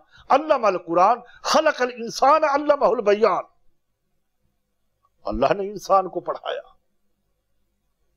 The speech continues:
تو نبی کریم علیہ الصلوۃ والسلام غار حرا میں،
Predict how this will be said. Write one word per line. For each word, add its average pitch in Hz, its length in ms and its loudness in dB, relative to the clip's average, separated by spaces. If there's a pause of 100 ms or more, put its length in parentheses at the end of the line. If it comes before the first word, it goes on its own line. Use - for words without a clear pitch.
(600)
تو 131 100 -8
نبی 151 300 0
کریم 240 360 0
علیہ 226 160 4
الصلوۃ 185 420 0
والسلام 156 540 0
غار 143 240 2
حرا 117 400 -2
میں، - 140 -14